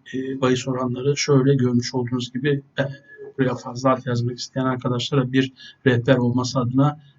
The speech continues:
yavaşça gösteriyorum. Love on the Run dokuz lira, Heavenly Seas on bir, Upright on üç, Saftan Love yirmi altı ve Super Blood Wolf Moon elli bir lira Ganyan'la yer alıyor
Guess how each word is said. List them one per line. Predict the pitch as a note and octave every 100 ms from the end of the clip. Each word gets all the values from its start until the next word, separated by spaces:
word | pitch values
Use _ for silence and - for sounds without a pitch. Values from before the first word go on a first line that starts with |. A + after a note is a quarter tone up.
| _
yavaşça | B2+ A#2 A2 C#3+
gösteriyorum. | B2 A#2 - C3+ C3 C#3 C3+
Love | C3+
on | B2+ B2
the |
Run | A#2+ C#3 D3 C#3
dokuz | A#2+ C#3 -
lira, | C#3 C3
Heavenly | C3 B2 B2
Seas | - - A#2+ - - _
on | C#3 C3 C3+
bir, | D#3 D#3+ - - _
Upright | C3 A#2 B2 B2 A#2+
on | C3+ C3
üç, | C#3 C#3 -
Saftan | C3+ B2 C3+ C3 B2
Love | C3 C3 C3
yirmi | C3 C3
altı | B2+ C3 -
ve | C#3 C#3+ C#3 - - _
Super | - C#3+ C#3+ C3+ A#2+
Blood | C3+ C3
Wolf | C3 B2+ B2+ B2 B2+
Moon | C3+ D3 D#3
elli | B2+ A#2+ B2+
bir | C3+
lira | B2 C3+ C#3 -
Ganyan'la | - A#2+ A#2+ C3 B2+ C3+
yer | B2 B2
alıyor | A#2+ A#2 C3+ C#3 C#3